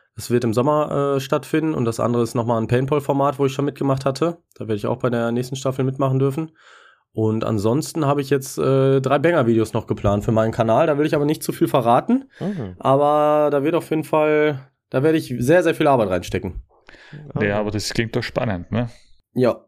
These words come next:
Speaker 1: auf jeden Fall. Also ich habe echt einiges vor jetzt und, äh, hab richtig Bock für die nächsten Monate
Speaker 3: Ja, also
Speaker 1: gesammelt
Speaker 3: dann,
Speaker 1: noch.
Speaker 3: wir können nur sagen, also alle unsere Zuhörer, die Etienne genauso gefeiert haben bei Manhunt,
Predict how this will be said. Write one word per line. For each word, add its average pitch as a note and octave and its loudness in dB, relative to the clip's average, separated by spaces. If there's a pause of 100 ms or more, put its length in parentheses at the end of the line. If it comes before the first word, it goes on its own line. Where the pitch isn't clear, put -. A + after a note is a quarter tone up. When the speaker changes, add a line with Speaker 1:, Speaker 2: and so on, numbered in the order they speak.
Speaker 1:
auf A2 -2
jeden B2 0
Fall. A2+ 0
Also F#2+ -4
ich - -6
habe B2 -4
echt - -6
einiges B2 0
vor C3+ 0
jetzt C3+ 0
und, A#2 -4
äh, A2+ 0
hab - -16
richtig A#2+ -4
Bock A2 -2
für - -6
die G#2 -2
nächsten G#2+ -4
Monate F#2+ -4
Speaker 3:
Ja, G#2 -2
also G2 -4 (120)
Speaker 1:
gesammelt F#2 -2
Speaker 3:
dann, F#2+ -4
Speaker 1:
noch. - -8 (320)
Speaker 3:
wir A2+ 0
können A#2+ 2
nur B2+ 0
sagen, A#2+ 0
also A2 0
alle G2+ 0 (500)
unsere F#2 0
Zuhörer, A#2+ 0
die F#2 -2 (600)
Etienne F#2+ 0
genauso F#2 0 (220)
gefeiert - -2
haben - -2
bei F2+ -2
Manhunt, G2 -2